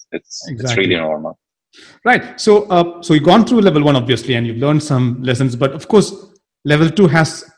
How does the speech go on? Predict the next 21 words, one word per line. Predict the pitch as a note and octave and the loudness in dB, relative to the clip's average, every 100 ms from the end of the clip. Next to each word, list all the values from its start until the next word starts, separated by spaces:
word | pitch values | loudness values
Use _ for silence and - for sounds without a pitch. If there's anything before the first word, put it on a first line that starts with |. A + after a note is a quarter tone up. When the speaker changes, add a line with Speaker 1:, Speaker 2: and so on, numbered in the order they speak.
| _ | _
Speaker 2:
unique | C#3 C#3+ D#3+ - | 0 4 4 2
challenges, | - C3+ C3+ B2+ G#2+ | -2 -2 0 0 -2
right? | A2+ E3 F3 - _ _ | -2 -2 -2 -14 _ _
So, | - G#3 G3+ G3+ G3+ _ D#3+ | -2 4 4 2 -6 _ -2
uh, | D#3+ D#3 - - _ _ | 0 0 -4 -18 _ _
what | D#3+ C#3+ G3 | -6 -2 0
are, | C#4 | 0
what | - B3+ | -2 -2
are | C#4+ - | -4 -2
three | A#3 | 0
unique | G3 F3 G3+ - | 2 2 2 0
challenges | - E3+ F3 F3 D3 | -2 0 2 2 0
that | D#3+ D3 - _ _ | -2 -2 -10 _ _
you | C#3+ D3 | -2 -2
have | D3 D3 - - | 0 -2 -4 -10
identified, | C3 C3+ C3+ C3+ - C#3+ C#3 C#3 C#3 | -4 -2 -4 -8 -6 -2 0 0 -4
and | C#3+ C3+ C3+ _ _ _ _ _ - | -6 -4 -6 _ _ _ _ _ -2
how | G3+ | 0
are | A3+ | 2
you | A3 A3+ | 0 -4
personally | A3+ F3 E3+ F3+ E3+ E3 D#3 - | -2 -2 0 2 2 2 0 -6